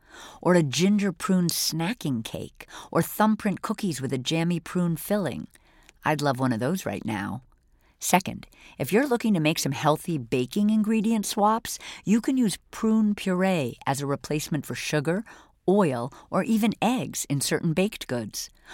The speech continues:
Homemade prune puree is so simple. It's prunes and water blended together, and the puree keeps in your fridge for up to four weeks. And third, snacking. California prunes are a super snack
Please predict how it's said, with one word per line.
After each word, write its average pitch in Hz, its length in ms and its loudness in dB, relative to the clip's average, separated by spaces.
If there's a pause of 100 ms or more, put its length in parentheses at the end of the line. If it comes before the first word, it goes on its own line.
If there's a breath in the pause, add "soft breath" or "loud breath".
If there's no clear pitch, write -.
(200 loud breath)
Homemade 240 440 2
prune 202 280 2
puree 175 480 0
is 131 100 -2
so 156 520 0
simple. - 600 -4
It's - 160 -6
prunes 147 600 2
and 131 180 0
water 143 480 0 (220 loud breath)
blended 147 320 2
together, - 500 0 (400 loud breath)
and 175 160 4
the 170 80 2
puree 196 440 -2
keeps - 380 -6
in 170 100 0
your 147 100 0
fridge 160 500 -2
for - 160 0
up 151 140 0
to 143 80 -4
four 147 320 -2
weeks. - 580 -6 (600)
And 147 140 0
third, 214 400 0 (140)
snacking. - 800 -4 (360 loud breath)
California 254 580 -2
prunes 254 400 -2
are 226 120 2
a 233 40 0
super - 460 -2
snack - 520 -6